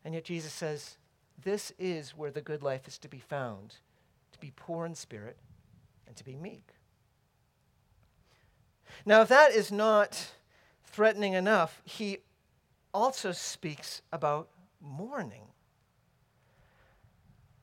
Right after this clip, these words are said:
And if there's one thing that is clear, we don't want to be sad.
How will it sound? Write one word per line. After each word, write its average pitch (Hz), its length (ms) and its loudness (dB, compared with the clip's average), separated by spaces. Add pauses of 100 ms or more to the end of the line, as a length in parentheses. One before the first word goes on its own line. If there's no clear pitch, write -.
(220)
And 196 120 4
if 208 80 2
there's 220 200 0
one 311 200 4
thing 254 140 4
that 190 160 2
is 175 140 -6
clear, 190 320 -2
we 180 280 -6
don't 220 260 2
want 165 520 -6
to - 80 -18
be 143 140 -12
sad. 90 480 -12